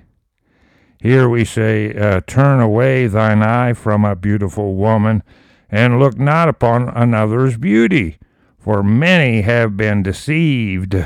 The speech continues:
by the beauty of a woman. For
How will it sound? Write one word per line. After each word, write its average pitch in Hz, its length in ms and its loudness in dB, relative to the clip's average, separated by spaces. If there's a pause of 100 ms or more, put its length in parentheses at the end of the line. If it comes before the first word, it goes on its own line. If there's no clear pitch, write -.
(220)
by 95 540 0
the 90 120 -2
beauty 95 460 -2 (460)
of 104 200 0
a 104 80 -4
woman. 101 760 0 (560)
For 98 680 0